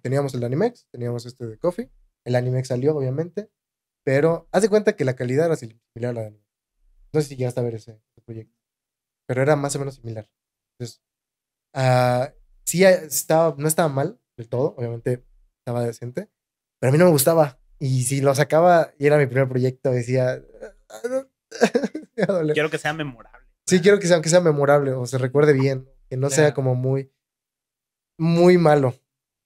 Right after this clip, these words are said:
Speaker 1: Entonces, de lo del tráiler que se vio, también era la misma calidad, básicamente.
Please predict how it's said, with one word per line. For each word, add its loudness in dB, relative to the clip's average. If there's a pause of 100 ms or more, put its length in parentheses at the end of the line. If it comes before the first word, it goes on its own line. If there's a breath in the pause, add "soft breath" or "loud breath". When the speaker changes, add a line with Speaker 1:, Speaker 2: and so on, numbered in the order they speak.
(160)
Speaker 1:
Entonces, -2 (200)
de 6
lo 8
del 6
tráiler 2
que -8
se -6
vio, -8 (920)
también 2
era 6
la 0
misma -2
calidad, -6
básicamente. -6